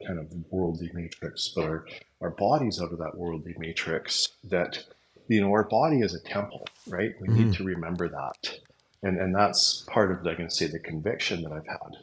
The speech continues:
Speaker 1: through this, is it's just like, you know, I, I felt this, this voice saying, like, "God, why are you de-, or Doug, why are you destroying what I gave to you?"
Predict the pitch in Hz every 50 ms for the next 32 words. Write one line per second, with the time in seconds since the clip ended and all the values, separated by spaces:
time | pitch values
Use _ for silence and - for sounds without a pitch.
0 | - - - 82 78 80 80 78 - - - - - 85 - - - - 98 -
1 | - - - 80 80 - - - - - - _ _ _ _ _ _ _ _ _
2 | - 110 92 87 82 82 80 85 - - - - - 87 90 85 - 87 82 -
3 | - - _ _ _ - 92 82 82 - 101 92 82 - - - - - - -
4 | - 95 90 80 - 80 78 82 87 95 110 107 95 - - - - 80 78 78
5 | 78 78 76 73 76 - - - - _ - _ _ _ _ _ _ - 90 92
6 | 98 90 82 80 80 85 95 92 92 90 82 87 - - 92 85 78 - - -
7 | _ - 90 92 85 82 80 90 98 98 92 87 80 78 - - - 90 90 90
8 | 87 80 76 73 71 - - - 90 95 92 - - - - - - - -